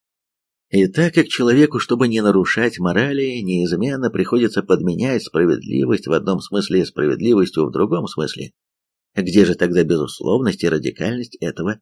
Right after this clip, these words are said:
понятия? Да ведь и люди бывают обычно справедливы в отношении либо одной точки зрения, либо другой. А всё прочее – либерализм,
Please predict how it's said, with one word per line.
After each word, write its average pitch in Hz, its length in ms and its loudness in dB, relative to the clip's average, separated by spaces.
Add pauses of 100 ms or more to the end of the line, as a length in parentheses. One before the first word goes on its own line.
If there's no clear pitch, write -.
понятия? 131 640 -8 (880)
Да 180 180 2
ведь 185 220 2
и 180 60 6
люди 170 340 4
бывают 170 420 4
обычно 117 340 -2
справедливы 95 760 2
в 78 100 -6
отношении 85 500 -4
либо 85 240 0
одной 127 300 -4
точки - 300 -4
зрения, 156 360 -2
либо 78 220 -2
другой. 147 500 0 (600)
А 101 140 2
всё 101 240 0
прочее – 82 420 -2
либерализм, 143 640 0